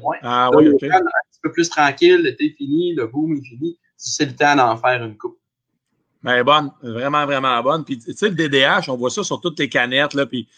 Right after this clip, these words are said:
Speaker 1: Ouais.
Speaker 2: tu sais, euh, moi, bon, j'ai lu un paquet d'affaires, euh, c'est, euh, deux fois du, euh, deux fois un dry hop, c'est, euh, deux, double, euh, double, double dose. C'est, c'est quoi, en gros, un D D H,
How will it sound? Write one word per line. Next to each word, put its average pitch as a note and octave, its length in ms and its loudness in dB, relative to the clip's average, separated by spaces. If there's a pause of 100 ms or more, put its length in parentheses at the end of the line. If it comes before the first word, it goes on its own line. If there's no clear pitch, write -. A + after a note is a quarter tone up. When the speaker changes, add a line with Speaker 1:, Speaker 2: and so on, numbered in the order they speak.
(200)
Speaker 1:
Ouais. - 60 2 (180)
Speaker 2:
tu A#2+ 40 -18
sais, C#3 220 2
euh, A#2 600 2
moi, C#3+ 180 -2
bon, C#3 160 2
j'ai B2 140 -6
lu D#3 200 0
un C#3+ 80 2
paquet C#3+ 260 0
d'affaires, C#3+ 600 0
euh, A2+ 40 -2
c'est, B2+ 260 -4
euh, B2 120 2
deux D3+ 220 -4
fois E3 240 0
du, C#3 240 -2
euh, C3 180 2 (300)
deux D#3 180 0
fois F3 220 0
un E3+ 60 0
dry C#3+ 320 2
hop, D#3+ 260 0
c'est, C3+ 280 -4
euh, C3 100 -4
deux, D#3+ 380 -2
double, E3 360 4
euh, D3 500 2
double, D3+ 440 2 (360)
double F#3 380 4
dose. D#3 540 2
C'est, D3+ 160 -10
c'est D#3+ 160 -8
quoi, G#3+ 340 0
en C3+ 240 -2
gros, D#3 380 0
un A#2+ 260 -2
D C#3+ 120 -2
D B2+ 160 2
H, C#3 320 0